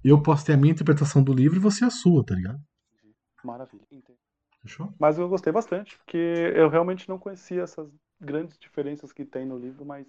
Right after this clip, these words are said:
Speaker 2: fiquei feliz de saber que elas funcionam e são muito boas.
Speaker 1: Sim, funcionam. E leia o livro, cara. Se tiver a oportunidade de ler, leia, porque são livros, livros excelentes. Excelentes mesmo.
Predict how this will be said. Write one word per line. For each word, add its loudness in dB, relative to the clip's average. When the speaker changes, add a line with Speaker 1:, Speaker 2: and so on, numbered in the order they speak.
Speaker 2:
fiquei -8
feliz -6
de -16
saber -8
que -8
elas -10
funcionam -14
e -14
são -16
muito -16
boas. -14
Speaker 1:
Sim, 2
funcionam. -4
E 2
leia 4
o 4
livro, 4
cara. 0
Se -16
tiver 4
a 6
oportunidade 2
de 4
ler, 6
leia, 4
porque 4
são 2
livros, 2
livros 4
excelentes. 2
Excelentes 2
mesmo. 2